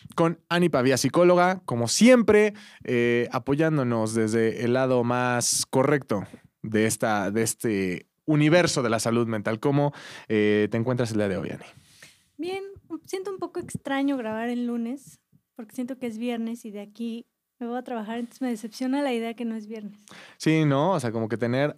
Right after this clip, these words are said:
Speaker 1: agua simple en la mesa en lugar de las ya tradicionales cubas,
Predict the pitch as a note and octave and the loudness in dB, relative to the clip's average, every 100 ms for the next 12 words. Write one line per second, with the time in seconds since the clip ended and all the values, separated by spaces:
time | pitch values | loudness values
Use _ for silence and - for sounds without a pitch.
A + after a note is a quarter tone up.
0 | - B2+ B2+ C3 C3+ C3 B2+ G#2 A2+ A#2 | -6 -2 0 2 0 2 0 0 0 -2
1 | B2 F#2+ G#2+ A#2 G#2 G2 A#2 A#2 G2 G2 | -2 0 2 2 0 0 0 0 -2 0
2 | G#2+ A2 F#2 - D#3+ E3+ F#3 G#3 - - | 0 0 -2 0 6 8 10 8 4 -6